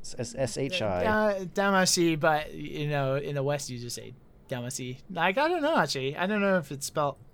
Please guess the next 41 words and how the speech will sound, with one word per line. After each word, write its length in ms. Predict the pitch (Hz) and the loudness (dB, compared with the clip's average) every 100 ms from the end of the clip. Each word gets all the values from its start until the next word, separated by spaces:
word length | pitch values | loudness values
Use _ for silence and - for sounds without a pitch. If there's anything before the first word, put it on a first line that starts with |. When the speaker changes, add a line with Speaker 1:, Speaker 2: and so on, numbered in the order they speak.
| - - - - - - - | -20 -20 -20 -20 -20 -20 -12
Speaker 2:
is 120 | 143 | -12
it 160 | - - | -10 -8
spelled 400 | - 147 147 - | -2 0 0 -6
katakana 640 | - 135 139 135 151 160 | -10 -10 -10 -8 -6 -6
or 160 | - 131 | -6 2
Speaker 1:
But 380 | 139 135 127 190 | 4 4 0 0
that's 260 | 147 - | 0 0
the 120 | - | -6
case 680 | 185 - 135 127 123 - - - | -4 0 2 2 0 -6 -8 -2
of 220 | 131 117 | 0 2
a 340 | 120 117 110 107 | 4 4 4 2
gameplay 460 | 120 135 165 135 | -2 -2 -2 -2
concept 720 | - 117 107 - 104 98 - | -2 -2 -2 -2 0 0 -4
that's, 320 | 110 - - | -10 -8 -6
like, 240 | 107 98 - | -4 -4 -6
too 200 | - 147 | -4 0
wacky 400 | 135 120 117 123 | 2 0 0 -2
and 140 | 110 | 0
weird 240 | 104 104 101 | 0 0 -2
for 140 | 117 | -4
the 80 | 104 | -2
mainstream, 840 | 101 98 98 - 101 95 92 98 - - - - - - 117 | -2 -4 -6 -8 -6 -4 -4 -8 -10 -20 -20 -20 -20 -16 -4
but 600 | 117 120 110 107 - - - - - - - - - | 4 6 6 4 -6 -14 -16 -20 -20 -20 -20 -20 -20
could 320 | - 160 156 147 | -4 0 0 0
come 200 | 160 139 | -2 2
out 240 | 131 120 - - | 2 0 -6 -10
today 440 | - 127 127 117 | 0 4 6 6
as 180 | 107 101 | 4 2
an 140 | 104 | -2
indie 360 | 113 117 110 98 | -2 -2 -2 -2
project. 600 | - 113 104 98 87 - | 0 2 2 0 -2 -2
I 100 | 110 | -4
think 280 | 101 123 123 | -2 -4 -4
if 120 | 117 | -4
that 200 | 120 117 | 0 0
were 100 | 113 | 0
the 100 | 101 | -2
case, 380 | 98 135 127 120 | -4 -2 0 -2
though, 280 | - 104 98 | -4 -2 -2
the 120 | 101 | -4
bar 720 | 95 104 107 117 113 98 90 | -2 4 6 6 6 4 0